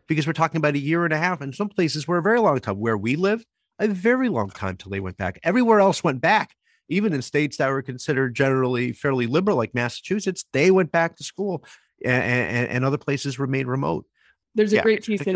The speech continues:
Speaker 1: ridiculous.
Speaker 2: Barry Weiss's Substack, Common Sense, called "The Teen Girls Aren't Going to Forget." Their mental health is much worse than the ma-, their male counterparts.
Speaker 1: Uh-huh.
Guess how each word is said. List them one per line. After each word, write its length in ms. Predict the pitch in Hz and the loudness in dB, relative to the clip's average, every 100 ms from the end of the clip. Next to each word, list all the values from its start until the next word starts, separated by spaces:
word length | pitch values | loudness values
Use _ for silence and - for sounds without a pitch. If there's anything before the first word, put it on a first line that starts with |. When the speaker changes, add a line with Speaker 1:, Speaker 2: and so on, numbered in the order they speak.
| 175 | 0
Speaker 1:
ridiculous. 20 | |
Speaker 2:
Barry 180 | 185 175 | -2 -2
Weiss's 380 | 170 - 170 - | -6 -8 -12 -12
Substack, 480 | - 175 - 165 - | -10 -10 -6 -8 -6
Common 300 | 185 170 165 | -4 -4 -4
Sense, 480 | 247 233 220 - - | -2 -2 -2 -8 -10
called 260 | - 175 170 | -4 -4 -4
"The 80 | |
Teen 340 | 185 - 196 185 | -6 -2 0 0
Girls 340 | 170 175 175 | 0 -2 -2
Aren't 280 | - 175 - | -4 -6 -4
Going 240 | 175 170 | -6 -4
to 100 | 165 | -6
Forget." 480 | 160 170 160 175 - _ _ _ | -10 -8 -4 -4 -6 _ _ _
Their 280 | 170 185 190 | -4 0 2
mental 280 | 190 185 175 | 0 -2 -6
health 240 | 175 160 170 | -6 -6 -6
is 240 | 147 - - | -8 -10 -6
much 240 | 170 - | -6 -6
worse 220 | 175 165 | -6 -6
than 160 | - 165 | -6 -4
the 40 | |
ma-, 160 | 160 160 - | -4 -6 -4
their 180 | 175 165 | -4 -2
male 320 | 170 160 151 | -2 -4 -8
counterparts. 500 | - 170 180 208 196 | -8 -6 -4 -2 -2
Speaker 1:
Uh-huh. 200 | 107 120 | 0 0